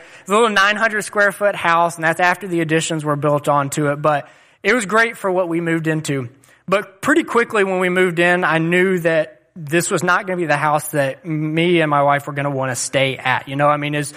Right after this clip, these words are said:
we were gonna wanna go to a new house, let alone who knows how long the house was gonna be standing. I mean, you got the floors going every which way. We had to put up trim even, and you had to account for the dip in the ceiling this way and the wall dipping this way. And that's the,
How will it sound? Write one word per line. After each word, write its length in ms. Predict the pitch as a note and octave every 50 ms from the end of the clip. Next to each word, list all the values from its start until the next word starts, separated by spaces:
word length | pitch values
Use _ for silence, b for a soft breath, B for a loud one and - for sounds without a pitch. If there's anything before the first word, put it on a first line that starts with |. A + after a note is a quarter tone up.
| B B B B -
we 120 | D#3+ D#3
were 160 | D#3+ E3 D#3+
gonna 180 | D#3+ E3+ F3 F3+
wanna 220 | F3 F3 E3+ D#3+
go 460 | D3+ D3+ D3+ D3+ D#3 D3+ D3+ D3+ D3+ D3+
to 200 | D3 - E3+ D#3+
a 40 | D#3
new 120 | D#3+ D#3
house, 460 | C#3 C3 D3 C#3+ C#3+ D3 C#3+ - -
let 160 | D#3+ E3 E3 D#3+
alone 480 | D3+ D3+ D3+ D3+ D3+ D3 C#3+ C#3+ D3+ - -
who 80 | D3
knows 320 | D3 C#3+ C#3 C#3 C#3 C3 B2
how 140 | C3+ C3 C3
long 200 | C3 B2+ C3+ C3
the 60 | B2
house 240 | B2 C3 C3 B2 -
was 80 | C3+
gonna 160 | A#2+ C3+ C3+
be 80 | B2+ C3
standing. 400 | B2 - - C3+ C3+ C3 B2+ B2
I 60 | A#2+
mean, 100 | B2 C3
you 80 | C3+ C3+
got 140 | C#3+ C#3 -
the 80 | B2+
floors 340 | - - C#3 C3+ C3+ C3+ C3
going 220 | B2+ C3+ C3+ C3
every 220 | C3 C3+ C3 C3+ C3+
which 200 | C3+ C3 B2+ -
way. 280 | C#3 C#3 C3 C3+ B2+ B B B B B B -
We 60 | F3
had 60 | F#3
to 60 | F3+
put 200 | E3 - F#3 F3+
up 300 | F3 E3 D#3+ E3 - -
trim 480 | - - F#3+ F3+ F3 F3+ F3+ F3+ F#3 F3+
even, 400 | E3+ F3 F3 D#3+ E3+ E3 E3 E3+
and 220 | D3+ D3 D3 C3+ B B B B B B
you 100 | - E3
had 160 | F3 F3+ F3+ E3+
to 80 | F3
account 360 | E3 - - F#3 F3+ F#3 E3+
for 260 | - - F3+ E3+ E3+ D#3+
the 80 | D#3+
dip 280 | D#3 D3 F3+ F3 F3 F3+
in 140 | F3 E3 E3
the 80 | D#3+
ceiling 420 | D3+ - - F#3 F3 F3 E3 D#3+ D#3+
this 240 | E3+ F3 E3+ -
way 200 | E3 E3 D#3+ E3
and 100 | E3 D#3
the 80 | D3+ D3
wall 260 | D3+ D#3 E3 E3+ E3+
dipping 400 | E3 D3 E3 E3+ E3+ F3+ D#3+ D#3+
this 260 | D#3+ E3+ E3+ D#3 -
way. 320 | F3 E3 D#3 D#3 D#3 D3+ D3+
And 100 | D3 D#3+
that's 160 | F3+ G3 -
the, 140 | A#3 G#3